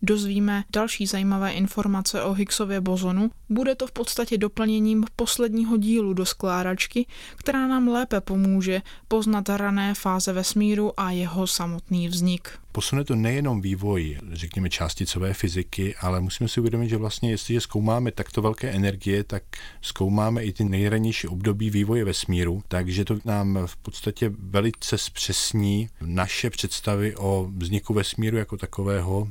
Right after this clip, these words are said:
Speaker 2: zpřesní nám naše představy o velkém třesku, kdy panovaly energetické poměry, které odpovídají právě částicím v urychlovačích.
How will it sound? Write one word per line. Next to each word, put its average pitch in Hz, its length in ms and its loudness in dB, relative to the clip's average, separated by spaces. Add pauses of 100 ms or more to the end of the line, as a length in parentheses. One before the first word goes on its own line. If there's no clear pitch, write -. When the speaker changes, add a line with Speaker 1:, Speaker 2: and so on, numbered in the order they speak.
(120)
Speaker 2:
zpřesní - 520 0
nám 107 180 2
naše 98 240 -2
představy 104 600 -2
o 101 120 -4
velkém 101 380 2
třesku, - 420 -2
kdy 98 180 -2
panovaly 95 540 0
energetické 92 640 0
poměry, 92 440 0
které 95 240 -4
odpovídají 92 500 0
právě 90 320 -4
částicím 90 720 -4 (500)
v 92 80 -6
urychlovačích. 80 680 -4